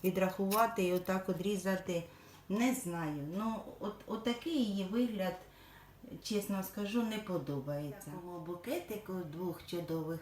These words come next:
пеларгоній я буду завершувати. Бажаю всім миру, добра і здоров'я.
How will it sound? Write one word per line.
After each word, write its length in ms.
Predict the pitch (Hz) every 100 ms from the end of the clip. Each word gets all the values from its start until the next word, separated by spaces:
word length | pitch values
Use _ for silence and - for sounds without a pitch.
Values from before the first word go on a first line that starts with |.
| -
пеларгоній 920 | 156 160 165 156 175 254 233 196 185 - - - - -
я 160 | 180 190
буду 220 | 185 175
завершувати. 1040 | 156 185 302 359 - 277 269 262 247 233 233 - - -
Бажаю 540 | 151 190 190 175 170
всім 340 | 165 - 170 170 -
миру, 360 | 185 294 330 262 247 -
добра 600 | 156 165 151 185 226 - -
і 100 | 175
здоров'я. 580 | 143 156 160 156 151